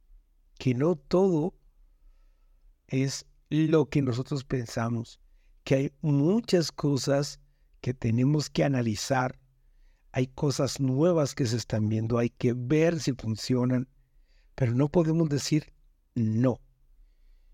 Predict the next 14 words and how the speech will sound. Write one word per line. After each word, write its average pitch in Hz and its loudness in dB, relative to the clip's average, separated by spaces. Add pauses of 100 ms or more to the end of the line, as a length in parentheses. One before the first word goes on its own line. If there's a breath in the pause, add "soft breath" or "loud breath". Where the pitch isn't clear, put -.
(300)
Y 170 0
este 247 2
es 247 0
uno 240 4
de 226 2
los 151 0
graves 160 2
problemas 139 0
que 123 -4
tenemos 127 0 (1080)
en 135 2 (400)
todos 175 4
los 143 2
países 127 -2